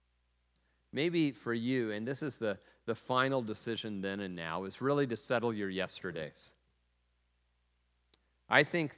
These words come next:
this is where most people get the i-, wrong idea about God and church.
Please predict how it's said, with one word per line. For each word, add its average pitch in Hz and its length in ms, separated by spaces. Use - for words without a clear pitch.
this 139 240
is 120 180
where 123 360
most 135 380
people 139 360
get 131 240
the 117 140
i-, 107 220
wrong 131 320
idea 120 380
about 107 340
God 113 480
and 107 180
church. - 600